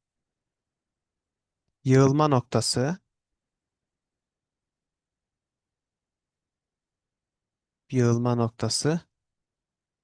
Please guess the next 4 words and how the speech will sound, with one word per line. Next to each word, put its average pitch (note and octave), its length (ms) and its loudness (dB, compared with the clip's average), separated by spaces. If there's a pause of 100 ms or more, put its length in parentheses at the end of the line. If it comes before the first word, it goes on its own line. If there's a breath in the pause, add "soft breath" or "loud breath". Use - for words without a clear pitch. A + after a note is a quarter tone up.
(240)
sıfırdır. - 960 -2 (300)
Tamam G3 280 2
mı A#2 100 2
arkadaşım? G#2 560 -4